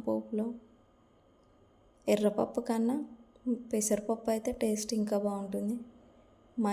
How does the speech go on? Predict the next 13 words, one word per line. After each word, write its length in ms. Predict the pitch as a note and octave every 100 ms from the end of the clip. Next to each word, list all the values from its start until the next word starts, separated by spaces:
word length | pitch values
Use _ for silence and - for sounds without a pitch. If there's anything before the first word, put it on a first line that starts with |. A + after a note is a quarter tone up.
| G3+
ఇంట్లో 240 | G3 G#3 G#3
పెసరపప్పు 520 | G3+ - A3 G3+ G3
లేదు, 300 | G3 G3 G3+ A#3+ - - - - -
అందుకే 420 | G#3 F#3+ G3 A3 - -
ఎర్రపప్పు 460 | G#3 G3+ G3 G3 G3
వేస్తున్నా, 540 | G3 - - F#3+ G3 A#3+ - - - - - - - - - - - - -
వేసి 420 | G#3+ G#3 A3 B3+ C#4 -
చేస్తున్నా. 640 | A3+ G#3+ - A3+ G3+ G#3+ C#4 A#3+
అందుకే 400 | G#3 G3+ - A3+ C4+ - - - - - - - - - - - - - -
పోపులో 400 | B3+ A#3+ B3 B3+ B3+
పప్పు 180 | A#3+ -
వేసినప్పుడు 520 | A#3 A#3+ A3 A3+ A3+ A3
మాత్రం 280 | G#3+ G#3+ A3+